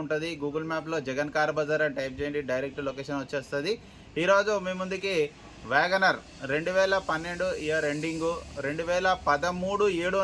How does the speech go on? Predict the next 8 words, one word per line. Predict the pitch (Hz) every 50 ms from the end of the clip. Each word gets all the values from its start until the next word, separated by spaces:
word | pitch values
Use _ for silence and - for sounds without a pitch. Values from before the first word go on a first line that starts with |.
| 185
నెల | 180 180 185 180 170
రిజిస్ట్రేషన్ | 165 151 156 175 175 156 147 147 151 147
అయింది. | 139 123 113 110 - - - - 143
అంటే, | 139 143 165 175 151 147 160 175 - - - - - - - - - - 131 143
రెండు | 156 170 175 175
వేల | 180 180 190 190 185 185 - - 143 143
ఇరవై | 143 156 165 165 180 185 190 190 - - - - 143 143
ఎనిమిది | 147 165 175 185 180 175 185 196